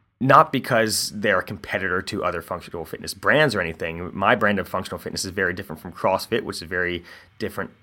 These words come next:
from a host of other hybrid programs. But when people see athletes dropping bars on their heads or flopping on a pull-up bar or anything else you see in, like, the fail compilations on YouTube, they're assuming that's what all functional fitness programs are like. Or even they're assuming that's what CrossFit is like.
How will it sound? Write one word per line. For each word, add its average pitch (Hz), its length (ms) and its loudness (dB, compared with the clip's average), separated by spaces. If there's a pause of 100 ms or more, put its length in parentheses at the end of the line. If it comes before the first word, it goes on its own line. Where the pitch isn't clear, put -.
(280)
from 95 180 -4
a 87 100 2
host 110 280 4
of 98 80 0
other 90 160 0
hybrid 98 400 4
programs. 92 540 2
But - 140 -2
when 98 120 -2
people - 300 -2
see 104 200 0
athletes 95 460 0 (580)
dropping 113 340 4
bars 98 380 4
on 110 60 0
their 104 100 2
heads 98 400 0
or 85 80 -6
flopping 120 400 2
on 110 80 2
a 104 40 0
pull-up 120 400 2
bar 95 300 6
or 90 80 2
anything 127 320 0
else 104 180 0
you 90 60 -8
see 101 240 -4
in, 92 80 -4
like, 82 120 -8
the - 60 -16
fail 98 320 0
compilations 101 600 0
on 85 140 -8
YouTube, 131 460 0 (440)
they're 180 160 4
assuming 165 400 2
that's 107 180 4
what 110 100 -2
all 104 160 8
functional 101 380 -2
fitness - 320 -10
programs 85 380 -4
are 78 80 -8
like. 80 400 -6 (240)
Or 165 140 4
even 185 180 6
they're 135 120 8
assuming 135 320 2
that's 101 140 2
what 104 100 -6
CrossFit - 420 4
is - 120 -8
like. - 320 -12